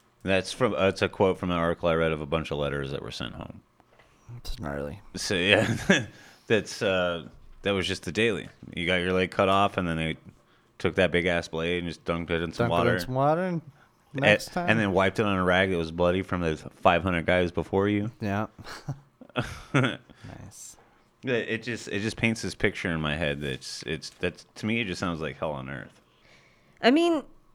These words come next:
Speaker 3: if that's how, <sighs> it's just funny to think that's what they were doing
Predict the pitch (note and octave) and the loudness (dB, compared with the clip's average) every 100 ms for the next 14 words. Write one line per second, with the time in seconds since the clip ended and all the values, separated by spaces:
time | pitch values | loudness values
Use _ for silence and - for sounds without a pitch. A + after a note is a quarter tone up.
0 | - C4+ C4+ D#4+ A#4 - G4+ - - - | 0 0 2 0 2 0 -2 -4 -12 -20
1 | - - - - - - _ _ _ - | -4 -2 -2 -6 -12 -18 _ _ _ 0
2 | C4 - F4 - - C#4+ C#4+ A3 E3 G3 | 2 2 0 0 0 2 2 0 0 -2
3 | F3 - _ _ _ _ _ D3+ G#3 A3+ | -2 -8 _ _ _ _ _ 2 6 6
4 | C4+ C#4+ C4+ A3 F#3 G#3 F#3+ F3+ E3+ | 2 0 2 2 4 4 4 2 0